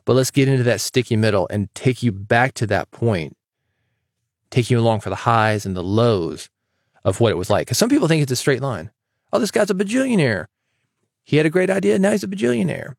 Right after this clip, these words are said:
No, no, no, no, no, no, no. You're building that tension, releasing it a little bit when you need to release it, giving the audience a break, then, er, screwing it down, taking it higher than it was previously.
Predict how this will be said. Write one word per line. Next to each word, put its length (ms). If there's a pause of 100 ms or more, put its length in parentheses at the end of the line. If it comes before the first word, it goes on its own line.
(160)
No, 500
no, 120
no, 140
no, 120
no, 120
no, 160
no. 200 (520)
You're 100
building 340
that 140
tension, 360 (180)
releasing 460
it 40
a 40
little 240
bit 180
when 140
you 80
need 220
to 100
release 340
it, 220 (260)
giving 180
the 80
audience 280
a 60
break, 280 (200)
then, 560 (500)
er, 560
screwing 540
it 140
down, 440 (400)
taking 320
it 140
higher 500
than 180
it 100
was 260
previously. 800